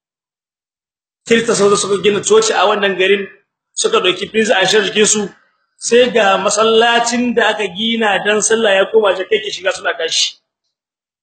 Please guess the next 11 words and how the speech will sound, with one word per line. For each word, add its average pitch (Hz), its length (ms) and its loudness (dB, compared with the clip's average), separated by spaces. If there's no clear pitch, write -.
Dala 226 240 4
wannan 233 160 4
sakacin 220 360 0
waye? 196 220 4
Musulmi. 175 480 -2
Allah 208 180 4
shi 180 140 0
yafe 175 260 0
muna. 156 240 -8
Malaki 190 320 2
cewa, 190 460 2